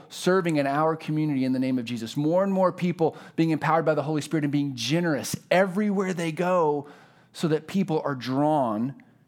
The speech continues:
to Jesus. More and more people connecting outside of a Sunday morning, connecting in small groups, uh, uh, on campuses and in cafes and in homes to study scripture together and to pray together and to share their life together.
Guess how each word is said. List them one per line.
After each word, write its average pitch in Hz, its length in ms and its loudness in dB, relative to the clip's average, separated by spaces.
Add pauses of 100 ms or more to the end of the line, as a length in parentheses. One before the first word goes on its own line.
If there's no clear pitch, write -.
(120)
to 147 160 -2
Jesus. - 640 -8 (360)
More 180 240 4
and 240 80 2
more 220 160 4
people 208 320 0
connecting 165 640 2
outside 170 440 2
of 156 60 -2
a 156 40 -2
Sunday 160 340 0
morning, 151 300 0
connecting 160 440 -2
in 151 100 0
small 160 360 -2
groups, 151 400 -4 (380)
uh, 151 60 2
uh, 139 280 0
on 151 240 0
campuses 160 540 -2
and 151 100 2
in 151 100 0
cafes 151 520 0
and 143 100 0
in 139 120 -2
homes 135 540 -2 (340)
to 123 100 -6
study 139 260 -2
scripture 208 380 -2
together 110 320 -2
and 113 80 -4
to 123 60 -4
pray 180 240 -2
together 117 320 -2
and 120 100 -6
to 135 60 -4
share 160 200 -4
their 143 140 -4
life 139 300 -6
together. 110 360 -4